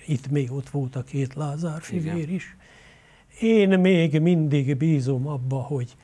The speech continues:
Speaker 1: egyszer talán kiderül az ő homlokukon is a fény, és
Speaker 2: Hm.
Speaker 1: azt mondják, hogy kihagytunk egy esztendőt, és akkor utco neki, menjünk tovább.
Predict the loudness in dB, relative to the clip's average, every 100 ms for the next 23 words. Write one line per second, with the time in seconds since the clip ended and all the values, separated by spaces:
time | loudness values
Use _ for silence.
0 | _ _ _ -2 -2 0 -2 -2 -4 -4
1 | -4 -4 -4 -2 -4 -4 -6 -6 -6 -4
2 | -2 -4 -4 -8 -8 -10 -8 -6 -6 -10
3 | -12 _ _ _ _ _ _ -8 -6 0
4 | 0 2 0 0 -2 -6 -14 -20 _ _
5 | -16 -8 -6 -4 -4 -4 -4 -6 -8 -10
6 | -12 -12 _ _ _ _ _ _ _ _
7 | _ _ _ _ _ _ _ _ _ 0
8 | 2 0 -2 -4 -4 -4 -4 -6 -4 -4
9 | -2 -4 -2 -4 -4 -6 -8 -8 -8 -10
10 | -16 _ _ _ _ _ _ _ -2 -2
11 | -4 -4 -4 -6 -8 -8 _ _ _ _
12 | _ -6 -4 -4 -6 -10 -12 -10 -12 -14